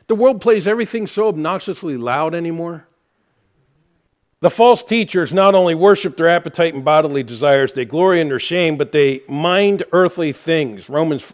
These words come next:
eight five, "For they that are after the flesh do mind the things of the flesh,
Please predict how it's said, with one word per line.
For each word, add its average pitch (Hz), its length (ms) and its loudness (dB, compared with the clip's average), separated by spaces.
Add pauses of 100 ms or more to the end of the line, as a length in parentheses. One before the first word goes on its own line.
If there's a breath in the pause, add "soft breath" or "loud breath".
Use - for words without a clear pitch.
eight 151 240 -4
five, 135 500 0 (720 soft breath)
"For 190 160 2
they 214 520 2 (280)
that 175 140 4
are 165 180 2
after 180 320 -2
the 160 80 -4
flesh 156 480 2
do 185 160 2
mind 180 400 0
the 170 60 -4
things 190 320 -2
of 151 60 -8
the 139 60 -4
flesh, 135 540 -4